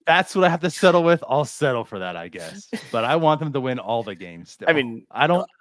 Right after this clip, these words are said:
Speaker 2: I,
Speaker 1: care
Speaker 2: I wa-
Speaker 1: enough that, yeah.
Speaker 2: <laughs> No, listen, I want them to win all the games too, but if, if we can do anything to make sure that the Reds or the Cubs don't make the playoffs, I'm a happy man, because ultimately,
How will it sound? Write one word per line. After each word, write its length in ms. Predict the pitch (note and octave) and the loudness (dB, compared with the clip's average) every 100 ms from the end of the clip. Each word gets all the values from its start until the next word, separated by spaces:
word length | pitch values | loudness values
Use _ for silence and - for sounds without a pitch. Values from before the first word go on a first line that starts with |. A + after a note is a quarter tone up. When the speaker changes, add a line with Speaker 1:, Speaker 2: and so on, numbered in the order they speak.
| - | 0
Speaker 2:
I, 80 | D3 | 2
Speaker 1:
care 100 | D3+ | 6
Speaker 2:
I 60 | D#3+ | 6
wa- 100 | F3+ | 6
Speaker 1:
enough 160 | C#3 C3 | 2 -2
that, 220 | B2 A2+ - _ _ _ D#3+ D#3 | -6 -6 -8 _ _ _ -16 -14
yeah. 200 | - D3+ | -16 -16
Speaker 2:
<laughs> 400 | E3+ E3 - _ | -20 -20 -20 _
No, 240 | C#3 C3 D3 | -4 0 0
listen, 220 | B2 - | 0 0
I 80 | C3+ | 2
want 220 | D#3 E3 | 4 2
them 120 | E3+ | 0
to 100 | D#3 | 0
win 80 | D3+ | 0
all 100 | C#3 | 0
the 80 | C3+ | -2
games 320 | B2+ B2+ B2+ | -6 -8 -8
too, 200 | - B2 | -6 -6
but 120 | G#2+ | -6
if, 140 | G#2 - | -10 -10
if 300 | A2 A#2 A#2 | -10 -8 -10
we 200 | C3 B2+ | -8 -6
can 160 | D3 E3 | -4 -6
do 180 | C#3+ C#3+ | -6 -6
anything 760 | - B2 B2+ B2+ A#2 G#2+ A#2 - _ _ _ _ | -4 -4 -4 -6 -8 -8 -12 -16 _ _ _ _
to 80 | G#2+ | -10
make 220 | A2+ A#2 | -8 -8
sure 240 | - A#2+ | -6 -4
that 160 | A#2+ A#2 | -4 -6
the 100 | G2+ | -8
Reds 340 | G2 A2 A2+ | -4 -4 -4
or 60 | A#2 | -8
the 100 | A2+ | -10
Cubs 480 | - A2+ G#2 F#2 - - | -6 -6 -6 -10 -16 -8
don't 260 | G2+ A2+ | -6 -6
make 180 | A#2 B2 | -6 -8
the 100 | - | -10
playoffs, 760 | - D3+ C#3+ G2+ F#2+ G2 - - _ - _ _ _ _ _ - | -4 0 0 0 -4 -6 -6 -8 _ -20 _ _ _ _ _ -10
I'm 120 | A2+ | -6
a 80 | G#2+ | -4
happy 320 | A#2 A2 A#2 | -4 -4 -6
man, 240 | A2+ G#2 | -8 -8
because 240 | G2+ G#2+ A2+ | -8 -6 0
ultimately, 640 | D3 D3+ C#3 A#2+ A#2+ A#2 | 2 2 -4 -4 -6 -8